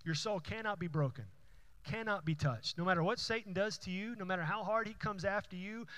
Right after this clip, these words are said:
no matter what else twenty twenty throws at you, it's not over. Because you've got something that's gonna last forever already in you. And then when death comes, you get the physical part that's gonna last forever.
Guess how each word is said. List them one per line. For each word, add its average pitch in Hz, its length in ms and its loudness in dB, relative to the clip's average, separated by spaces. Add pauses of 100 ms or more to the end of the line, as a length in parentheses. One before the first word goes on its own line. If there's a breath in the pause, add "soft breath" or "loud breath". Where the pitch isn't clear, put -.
(180 loud breath)
no 190 100 2
matter 226 240 6
what 220 200 4
else - 280 4
twenty 240 240 2
twenty 240 260 0
throws 214 420 2
at 233 180 2
you, 233 200 -2
it's 214 260 -2
not 226 540 4 (380 loud breath)
over. 156 560 4 (1800)
Because 220 260 8
you've 302 220 8
got 269 320 6
something 285 300 4
that's 254 100 -2
gonna 269 240 2
last 269 300 6
forever 247 420 8
already 254 460 6
in 269 120 0
you. 151 140 4 (1040 loud breath)
And 247 140 6
then 277 100 6
when 262 120 6
death 220 360 8
comes, 233 340 6 (360 loud breath)
you 320 160 10
get 285 200 8
the - 80 8
physical 359 600 6
part 233 360 10
that's 233 220 4
gonna 247 180 8
last 226 360 6
forever. 175 520 6